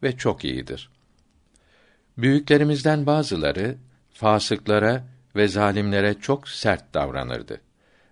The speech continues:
Bazıları da hepsine şefkat ve merhamet gösterip nasihat ederdi. Yani her şeyin kaza ve kader ile olduğunu düşünerek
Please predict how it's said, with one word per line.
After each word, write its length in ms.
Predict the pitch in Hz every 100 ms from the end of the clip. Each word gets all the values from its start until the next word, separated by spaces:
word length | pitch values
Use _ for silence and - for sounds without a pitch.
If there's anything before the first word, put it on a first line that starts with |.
| -
Bazıları 640 | 95 117 120 87 80 69 71
da 280 | 92 127 - _ _
hepsine 540 | - 147 - 113 92 85
şefkat 540 | - 110 - 127 127 - - _ _ 95
ve 140 | 107
merhamet 580 | 104 101 90 101 110 -
gösterip 500 | 113 - 123 117 131 - - _ _ _ _ -
nasihat 580 | 123 123 113 87 78 -
ederdi. 520 | 65 65 58 50 - _ _ _ _ _ _ _ _ _ _ _ _ _ _ _ _ _ -
Yani 460 | 131 143 151 147 139 _ _
her 240 | - 135 160
şeyin 500 | - 98 76 92 92 _ _ _ _ -
kaza 480 | 120 104 127 139
ve 220 | 113 98 -
kader 340 | 98 104 127
ile 240 | 113 101
olduğunu 500 | 92 92 87 85 82
düşünerek 640 | 85 - 98 104 117 120